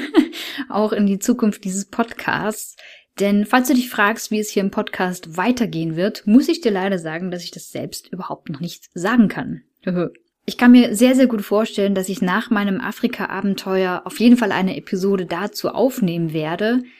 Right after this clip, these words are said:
und dir von meinen Erfahrungen berichten werde. Aber das wäre tatsächlich frühestens Anfang Dezember zweitausenddreiundzwanzig dann der Fall,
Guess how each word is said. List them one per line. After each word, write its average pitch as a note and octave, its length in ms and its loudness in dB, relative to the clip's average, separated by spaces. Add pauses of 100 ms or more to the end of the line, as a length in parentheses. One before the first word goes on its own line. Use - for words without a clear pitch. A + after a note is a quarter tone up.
(360)
und F#3+ 400 -2
dir G3 100 2
von F#3+ 240 -4
meinen E3+ 220 -4
Erfahrungen G3+ 540 -2
berichten D#3+ 420 -10
werde. E3 440 -2 (680)
Aber G#3 560 0
das G3 240 -4
wäre F#3+ 540 0
tatsächlich F#3+ 540 -10
frühestens A3 760 2
Anfang F#3+ 420 -4
Dezember F#3 840 -2
zweitausenddreiundzwanzig F3 1200 -6
dann D#3+ 160 -6
der F3 100 -12
Fall, G3 380 -4